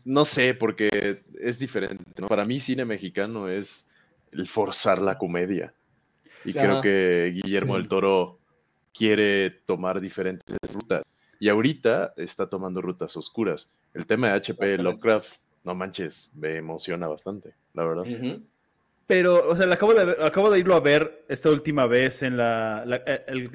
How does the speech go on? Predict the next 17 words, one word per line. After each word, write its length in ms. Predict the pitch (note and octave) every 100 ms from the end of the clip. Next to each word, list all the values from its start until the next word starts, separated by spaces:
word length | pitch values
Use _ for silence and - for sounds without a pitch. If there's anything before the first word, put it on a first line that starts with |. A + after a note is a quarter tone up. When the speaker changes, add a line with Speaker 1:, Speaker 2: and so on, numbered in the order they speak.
| B2
Speaker 1:
Callejón 0 |
Speaker 3:
Callejón 360 | G2+ C#3 B2
de 120 | G#2+ G#2+
las 80 |
Speaker 1:
de 140 | G#2+ F#2+
las 120 | F2+
Speaker 3:
Ilusiones. 320 | - G2+ F#2+
Speaker 1:
Almas 180 | F#2 F2
Speaker 2:
Callejón. 240 | - - F2
Speaker 1:
Perdidas. 640 | F2 F#2+ E2+ - - -
Speaker 3:
De 80 | -
las 100 | D3
Almas 180 | - C#3
Speaker 2:
Ujú. 80 | B2
Speaker 3:
Perdidas, 380 | A#2+ A#2 A#2 A2+
discúlpeme. 400 | A#2 C#3 C3 B2+ - - - _ _ -
Y 160 | D3+